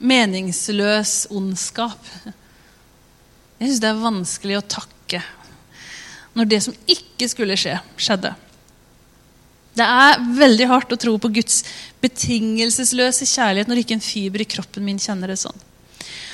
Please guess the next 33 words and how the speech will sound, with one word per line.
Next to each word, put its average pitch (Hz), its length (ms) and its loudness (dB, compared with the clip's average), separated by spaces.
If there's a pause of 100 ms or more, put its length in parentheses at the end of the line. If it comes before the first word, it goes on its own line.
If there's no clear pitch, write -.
(260)
Og 247 80 4
jeg 269 140 6
tror 285 340 4
det 233 360 2
er 240 120 6
en 262 80 2
sånn 247 220 0 (180)
muskel 220 560 2
her 196 120 4
med 202 120 -4
troen 185 280 -4
som 202 120 -2
vi 202 80 0
må 220 80 -2 (320)
øve 185 480 0
opp, - 280 -16 (540)
sånn - 220 2
at 233 80 -2
vi 262 80 4
fortere - 640 -2
og 220 60 -8
fortere 208 420 -4
løfter 254 560 -2
blikket 285 560 -4 (320)
når 233 220 2
vi 254 80 0 (160)
i - 80 -
det 226 100 -2
naturlige 202 600 0
holder 185 260 -4
på 185 140 -4
å 175 100 -4
bli 196 140 -4